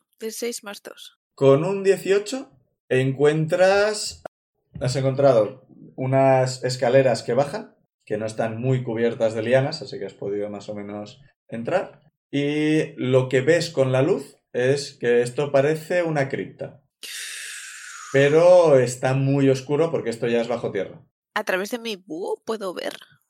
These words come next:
Speaker 2: Sí, si invocas al búho y te lo pones en el hombro.
Speaker 1: Ah, no, está siempre en mi hombro, pobre. Hasta
Speaker 2: Sí.
Speaker 1: que lo use.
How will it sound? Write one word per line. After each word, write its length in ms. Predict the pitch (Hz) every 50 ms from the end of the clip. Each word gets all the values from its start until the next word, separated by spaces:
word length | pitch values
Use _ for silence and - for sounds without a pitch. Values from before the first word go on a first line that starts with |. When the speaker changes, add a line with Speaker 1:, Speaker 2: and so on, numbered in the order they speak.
| _ _
Speaker 2:
Sí, 320 | - - 147 - - - -
si 160 | - - 98
invocas 420 | 98 98 101 101 101 - 107 107 113
al 140 | 110 110 113
búho 200 | 123 135 131 120
y 60 | 113
te 100 | 110 101
lo 140 | 101 101 -
pones 360 | 110 107 107 110 107 104 -
en 120 | 113 117
el 100 | 123 131
hombro. 480 | 147 160 160 185 208 247 262 - _ _ _ _ _ -
Speaker 1:
Ah, 100 | - 233
no, 160 | 240 247 226
está 200 | 196 - - 202
siempre 280 | 196 - 214 185 170 175
en 60 | 156
mi 100 | 147 -
hombro, 260 | - 156 156 156 -
pobre. 340 | - - - 160 - 170 170 _ _ _ _ _ _ _ _
Hasta 280 | - - - - 123 -
Speaker 2:
Sí. 200 | - 139 117 -
Speaker 1:
que 100 | 180 175
lo 100 | 160 156
use. 420 | 170 175 170 - - 185 190 -